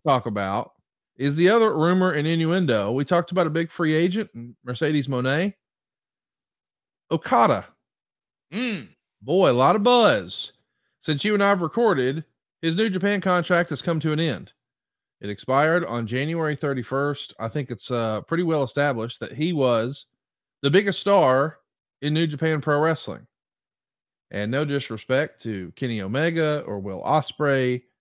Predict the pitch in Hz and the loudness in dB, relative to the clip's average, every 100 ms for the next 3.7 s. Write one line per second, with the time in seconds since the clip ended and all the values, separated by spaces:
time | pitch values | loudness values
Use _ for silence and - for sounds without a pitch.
0 | _ 101 98 95 95 98 156 151 139 127 | _ -4 -4 -4 -8 -6 0 2 4 2
1 | 104 92 101 95 113 139 135 92 - 220 | -2 -8 -10 -4 2 4 2 0 -4 -2
2 | 220 202 180 139 139 120 - 139 127 110 | 0 0 0 -2 -2 -2 -6 -6 -4 -4
3 | 123 117 - - 165 120 98 | -4 -4 -6 -6 0 0 -2